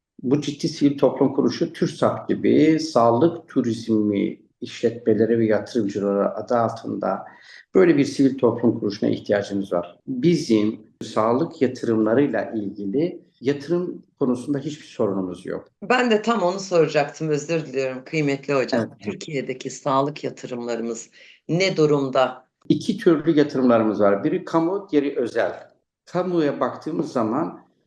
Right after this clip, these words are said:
Speaker 1: sağlık yatırımlarında muhteşem, e, tesisler yapıldı. Aynı şekilde özel sektöre baktığımız zaman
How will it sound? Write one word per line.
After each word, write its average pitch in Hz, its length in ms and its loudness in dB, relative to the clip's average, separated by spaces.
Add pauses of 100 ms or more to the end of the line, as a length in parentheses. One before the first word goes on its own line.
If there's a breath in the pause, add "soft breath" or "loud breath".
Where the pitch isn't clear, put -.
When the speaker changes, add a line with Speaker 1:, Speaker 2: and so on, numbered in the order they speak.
Speaker 1:
sağlık 135 600 -4
yatırımlarında 113 1080 -2
muhteşem, 135 960 -2 (420)
e, 110 300 -8
tesisler 113 480 0
yapıldı. 82 580 -6 (680 loud breath)
Aynı 180 220 4
şekilde 117 640 2
özel 127 340 6
sektöre 117 500 2
baktığımız 104 460 0
zaman 147 640 0